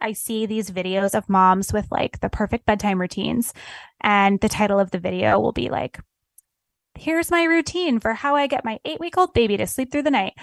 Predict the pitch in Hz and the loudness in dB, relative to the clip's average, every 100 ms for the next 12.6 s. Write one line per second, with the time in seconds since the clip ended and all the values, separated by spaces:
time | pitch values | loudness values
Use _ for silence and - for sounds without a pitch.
0 | - - - 233 233 220 226 - _ - | -20 -20 2 6 8 8 6 4 _ -6
1 | 330 339 330 330 320 302 285 277 - 269 | -2 -2 0 2 4 4 2 -2 -6 -6
2 | 254 269 285 294 294 285 277 233 - 269 | -4 -4 -4 -6 -4 -2 -4 -6 0 2
3 | 294 262 247 - 269 277 277 262 247 240 | 2 2 0 0 -2 0 0 0 0 -2
4 | 247 - _ _ _ - - - 277 - | -4 -8 _ _ _ -10 -4 0 0 -2
5 | - 285 262 208 208 - - - 226 226 | 4 8 8 6 0 -4 -4 -2 0 2
6 | 254 247 254 - 254 - 233 233 240 240 | 6 6 6 2 -4 -2 -2 0 0 0
7 | 220 220 208 233 233 226 226 - 220 214 | 0 -2 -2 2 0 0 -8 -6 -4 -2
8 | 202 247 262 262 262 254 214 190 196 233 | -4 -2 0 2 2 0 0 0 0 -2
9 | 254 - 233 - 214 190 185 190 - - | -2 -4 -8 -6 -6 -6 -6 -8 -10 -18
10 | - - - _ _ _ - 247 240 226 | -20 -20 -20 _ _ _ 0 4 6 6
11 | 220 208 208 - - _ _ _ _ _ | 6 4 0 -6 -20 _ _ _ _ _
12 | _ - 214 254 392 | _ -2 0 4 2